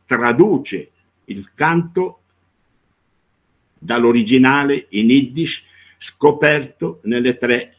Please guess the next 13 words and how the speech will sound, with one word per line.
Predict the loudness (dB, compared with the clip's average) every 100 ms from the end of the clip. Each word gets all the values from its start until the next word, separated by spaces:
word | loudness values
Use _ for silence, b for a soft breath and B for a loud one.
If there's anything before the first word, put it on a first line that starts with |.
| _
bottiglie. | -4 -4 -4 -10 -10 -10 -18 -20 _ _ _ _ _ _ _
Come | 2 4 4
viene | 4 2 0
scoperto? | -4 -4 -2 -2 -2 -6 -6 -6 -8 _ _ _ _ _
È | -8
una | -4 -4
cosa | -2 -4 0
molto | 2 2 0 -4 -6
semplice. | -6 -8 -10 -12 -18 -14 -16 -8 -10 -10 _ _ _ -4 -4 -12 _ _ _ _ _ _ _ _
Nel, | -2 2 4 4 2 0 -12 _
nel | -2 0 0 -2
campo | 0 2 2 2
di | 4 4 2 0